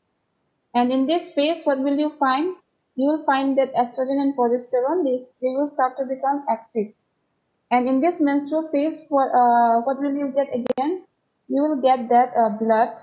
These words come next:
mucus, and some tissues will come out from the vagina. This menstrual fluid, okay, it will come out from the vagina. And in the menstrual phase, what will you find? You will find nine symptoms.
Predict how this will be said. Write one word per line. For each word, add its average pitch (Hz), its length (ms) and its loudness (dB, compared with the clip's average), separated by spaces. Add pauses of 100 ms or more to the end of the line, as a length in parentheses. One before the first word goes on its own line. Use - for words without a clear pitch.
(560)
mucus, 262 880 0
and 233 200 -2
some 285 340 0
tissues 277 500 -2
will 254 240 -4
come 240 280 0
out 247 260 0
from 233 240 -2
the 330 200 2
vagina. 214 480 -2 (800)
This 240 160 -2
menstrual 240 520 0
fluid, 214 220 -4
okay, 277 300 0
it 240 40 -2
will 262 120 2
come 240 240 0
out 240 140 2
from 240 160 0
the 240 80 0
vagina. 214 500 -4 (2750)
And 247 260 2
in 254 160 2
the 294 80 4
menstrual 277 540 2
phase, 302 300 0
what 277 140 2
will 285 180 0
you 302 180 -2
find? 285 320 2
You 269 60 -2
will 277 160 -4
find 269 360 0
nine 247 360 2
symptoms. 240 760 -6